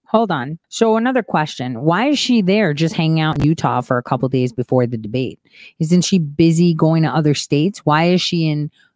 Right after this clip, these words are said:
Utah, of all places, to hang out a couple days before the debate? Kinda like they made you think that Biden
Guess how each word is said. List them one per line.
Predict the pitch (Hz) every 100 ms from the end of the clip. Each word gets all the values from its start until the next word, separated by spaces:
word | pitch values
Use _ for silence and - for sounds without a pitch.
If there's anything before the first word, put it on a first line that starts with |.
| _ _ 151
Utah, | 147 196 220 - 131 110 139 - - -
of | 147 151
all | 147 151
places, | - 170 165 - 135 131
to | -
hang | - 151 143
out | 143
a | 131
couple | 131 127
days | 131 131 127
before | - - 127 123
the | 120
debate? | 113 110 123 98 - - - _ -
Kinda | 180 180
like | 170 156 - - _ -
they | 156 156
made | 160 147
you | 143
think | - 147
that | 131 127
Biden | 165 220 220 165 143 143